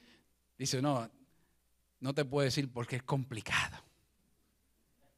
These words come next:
Eso lo hemos escuchado muchos de nosotros. "No te puedo hablar porque mi relación es complicada."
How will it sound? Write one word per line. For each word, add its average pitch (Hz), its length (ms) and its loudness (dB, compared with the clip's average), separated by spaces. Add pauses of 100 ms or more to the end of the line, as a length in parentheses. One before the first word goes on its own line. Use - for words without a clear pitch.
(2000)
Eso 127 220 10
lo 202 80 12
hemos 196 160 12
escuchado 240 540 10
muchos 240 280 6
de 196 60 4
nosotros. 190 480 4 (680)
"No 170 240 6
te 196 140 2
puedo 202 240 10
hablar 185 320 12
porque 143 480 4
mi 143 140 4
relación 147 420 8
es 180 60 10
complicada." 139 760 6